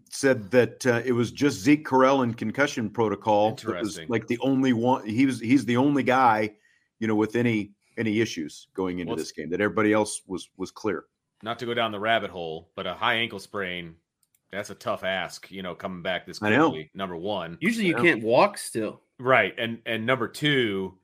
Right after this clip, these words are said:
Speaker 2: I always found it interesting. Like, I felt when, when they brought in Kristofic in at center, you know, when, when Corral went down,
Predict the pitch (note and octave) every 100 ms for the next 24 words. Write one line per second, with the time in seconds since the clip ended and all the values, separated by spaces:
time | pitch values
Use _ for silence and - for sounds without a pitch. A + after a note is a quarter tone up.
0 | _ _ _ _ G#2+ D#3 G3+ A3+ G#3+ D#3
1 | C3+ C#3 A2+ G#2+ - G#2+ G#2+ A2 - E3
2 | F#3 - _ _ _ _ _ - C3+ C3+
3 | C3+ B2 A#2+ A#2 C#3+ D3+ C#3+ - A#2+ -
4 | A2+ G#2+ G2+ F#2 - G#2+ G#2 - - A2+
5 | G2+ F2+ F2 - A2 G2+ G2 F#2+ G#2+ F#2+
6 | - G2 G2+ G2+ F#2+ F2+ D2+ F2+ F2+